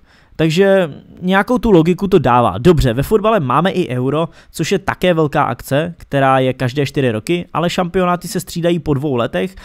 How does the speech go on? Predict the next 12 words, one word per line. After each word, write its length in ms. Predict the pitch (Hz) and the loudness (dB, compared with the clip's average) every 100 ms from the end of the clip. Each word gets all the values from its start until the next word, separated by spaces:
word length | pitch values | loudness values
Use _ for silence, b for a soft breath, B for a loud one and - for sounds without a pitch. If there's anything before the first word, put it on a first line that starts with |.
| B - | B -2
a 120 | 185 | -2
tak 260 | 190 202 | 0 -2
navíc 440 | 190 185 185 190 - | 0 0 0 -4 -6
pro 220 | - 185 | -2 0
mě 520 | 180 185 185 185 185 - | 0 0 0 0 -2 -4
je 120 | 185 | -4
světový 320 | - 190 214 | -2 -4 -2
šampionát 500 | 196 165 185 180 175 | -2 -2 -2 -2 -2
prestižnější 840 | 170 - 202 170 165 - 143 147 | -4 -4 -4 -2 -2 -4 -6 -6
než 180 | 139 147 | -4 -2
ten 160 | - 147 | -2 -2
evropský. 580 | 123 131 127 - 98 | -2 -2 -4 -8 -12